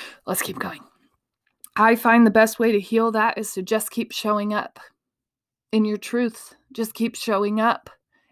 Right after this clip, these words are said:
as you see fit. Just keep showing up and be the example. Some of us are meant to walk in this world as the example, as the pioneer. And I know, right? It's lonely.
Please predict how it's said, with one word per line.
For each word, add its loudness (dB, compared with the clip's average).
as -2
you 0
see -4
fit. -6
Just 0
keep 0
showing 2
up -2
and 2
be 4
the 2
example. 0
Some 0
of 2
us 0
are 0
meant 2
to -10
walk 0
in 2
this 0
world 2
as -2
the -2
example, 0
as 2
the 0
pioneer. -2
And -2
I -2
know, -4
right? -4
It's -10
lonely. 2